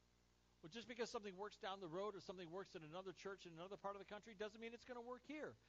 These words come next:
That's putting our faith in the wrong place. Our faith does not belong in programs. Our faith belongs in Jesus. Or maybe if we have more studies. Yeah, if we have more studies, we'll reach more people for Jesus. Not necessarily. That's, again, putting our faith in the wrong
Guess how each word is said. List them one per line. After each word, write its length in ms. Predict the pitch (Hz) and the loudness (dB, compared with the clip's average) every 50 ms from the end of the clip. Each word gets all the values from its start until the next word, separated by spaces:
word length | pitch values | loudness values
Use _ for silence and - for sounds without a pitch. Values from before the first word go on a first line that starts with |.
| - - | -10 -2
That's 140 | - 185 - | -2 -2 2
putting 260 | - 214 220 226 214 | 4 4 4 4 4
our 100 | 220 214 | 2 0
faith 280 | - - 202 185 175 - | 2 2 2 2 2 0
in 80 | 220 | -2
the 80 | 208 208 | -2 0
wrong 260 | 196 196 196 220 226 185 | 2 2 2 2 0 -2
place. 500 | - - 262 247 170 135 - - - - - - - - - - - - | 0 2 2 2 2 0 -4 -12 -14 -16 -20 -20 -20 -20 -20 -20 -8 2
Our 120 | - 180 170 | 4 4 4
faith 300 | - - 220 247 233 - | 6 6 4 4 4 0
does 140 | 214 175 170 | -4 0 2
not 200 | 214 190 190 - | 2 2 2 2
belong 320 | 208 190 180 175 185 180 | 0 2 2 2 2 0
in 80 | 165 - - - | -4 -6 -2 4
programs. 800 | 262 277 269 - 147 139 131 123 120 139 175 185 - - - - - - - - - - - - - - - - - - - - - - - - | 6 6 6 6 4 4 4 4 2 -2 -4 -8 -12 -14 -16 -18 -20 -20 -20 -20 -20 -20 -20 -20 -20 -20 -20 -20 -20 -20 -20 -20 -20 -20 -12 -8
Our 80 | 135 120 | -8 -4
faith 260 | 113 143 135 131 - | -2 -2 -2 -2 -2
belongs 380 | - 139 131 131 131 139 113 139 | -4 -4 -2 -2 -4 -4 -4 -6
in 100 | 156 135 | -6 -6
Jesus. 600 | 113 165 185 170 151 - 104 85 - - - - - - - - - - - - - - - - - - - - - - | -2 -2 0 0 -2 -4 -8 -12 -14 -16 -18 -20 -20 -20 -20 -20 -20 -20 -20 -20 -20 -20 -20 -20 -20 -20 -20 -20 -8 0
Or 80 | - 165 | 2 4
maybe 220 | 170 190 208 208 | 6 6 6 4
if 100 | 220 160 170 | 2 0 2
we 100 | 202 185 | 4 4
have 160 | 196 190 190 | 4 4 4
more 160 | 196 196 170 | 2 -2 -2
studies. 560 | - - - 220 202 185 156 120 104 - - - - - | -2 -2 2 2 4 4 2 0 -4 -8 -12 -14 -14 -4
Yeah, 140 | - 247 240 | 6 6 6
if 80 | 190 190 | 6 8
we 100 | 214 226 | 4 4
have 80 | 220 | 4
more 160 | 208 208 202 175 | 4 0 -2 -4
studies, 440 | - - - 254 240 202 160 123 - - - - | -2 2 2 4 4 4 0 -2 -6 -14 -12 -6
we'll 180 | 190 170 175 | 0 0 4
reach 220 | 170 175 170 - 170 | 4 2 2 0 -2
more 120 | 170 156 | -2 -2
people 240 | - 156 156 - 143 | 0 -2 -2 -4 -4
for 140 | - 147 135 | -6 -6 -4
Jesus. 420 | 120 156 151 113 120 117 110 - | -2 -2 -2 -2 -2 -8 -8 -2
Not 200 | 147 143 147 143 | 0 0 0 0
necessarily. 680 | 156 160 - 196 165 - 226 226 214 202 160 127 110 98 - - - - - - | -2 -6 -6 -6 -4 -2 0 0 2 2 0 -2 -4 -6 -10 -16 -20 -20 -16 -4
That's, 160 | - 165 - - | -4 -2 -2 0
again, 220 | 185 214 208 151 | 0 0 0 0
putting 240 | - - 175 170 170 | 0 -2 -2 0 0
our 100 | 170 165 | -2 0
faith 260 | - 160 151 143 - | 2 0 0 0 0
in 100 | 165 160 | -2 -2
the 100 | 151 147 | -2 0
wrong 360 | 127 135 131 127 131 131 127 | 0 2 2 2 2 0 -4